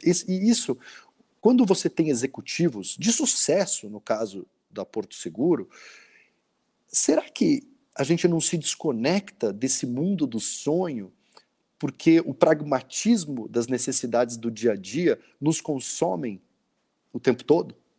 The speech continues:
Então, a, a Oxigênio, ela,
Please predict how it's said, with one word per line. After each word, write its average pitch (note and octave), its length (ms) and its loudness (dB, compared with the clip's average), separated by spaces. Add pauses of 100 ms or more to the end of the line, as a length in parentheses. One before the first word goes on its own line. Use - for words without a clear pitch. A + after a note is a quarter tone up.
(360)
Então, A#3 320 6 (400)
a, F3+ 240 4
a F3+ 100 6
Oxigênio, D#3+ 1000 -2
ela, D#3 260 0